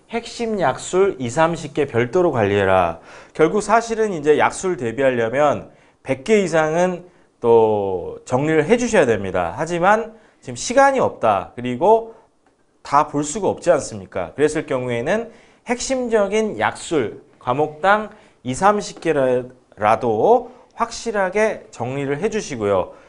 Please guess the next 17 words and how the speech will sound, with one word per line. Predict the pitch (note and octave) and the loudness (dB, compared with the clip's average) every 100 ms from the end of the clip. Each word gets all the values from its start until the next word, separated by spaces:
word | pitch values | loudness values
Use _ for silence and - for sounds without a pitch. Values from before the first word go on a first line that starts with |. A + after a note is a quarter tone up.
| _ - | _ -16
시험 | - A3+ A#3 A#3 | -2 2 2 2
전날 | G#3 B2 B2+ C#3 F3+ G3 - _ | -4 -6 -4 0 2 0 -8 _
볼 | B2+ | -6
수 | B2 D#3+ | -4 -4
있는 | D3+ C3 A#2+ A2+ C#3+ B3 - - _ _ | -6 -4 -4 -2 -2 -2 -6 -18 _ _
그 | - A2+ | -8 -6
이삼십 | A2 C3+ E3+ D#3 C#3+ | -2 2 0 0 -10
개를 | C3+ B2+ F3+ F3+ - | -6 -4 -4 -6 2
꼭 | A#3+ B3 - - _ _ _ | 4 4 -2 -20 _ _ _
관리를 | A#2 B2 C#3 C#3 | -4 -2 -2 -4
해주셔야 | F#3 A3+ A3 C#3 G#2+ | -4 -8 -6 -4 -4
됩니다. | G2+ F#2 F2 E2+ | -6 -8 -10 -10
그래야지만이 | - C3+ C#3 B2+ B2 A#2 E3+ A3+ A3+ - _ _ | -2 0 0 -2 -2 -2 -2 -2 -6 -18 _ _
정말 | C#3+ D#3+ C3+ | -4 0 4
너무 | B2+ G3 A#3 | 6 6 6
많이 | G3+ F3 E3 | 6 4 0
정리하면은 | C3+ C#3 D3+ D3 C3 C3 E3 B2+ F2+ | -6 -2 0 0 -2 -2 0 0 -4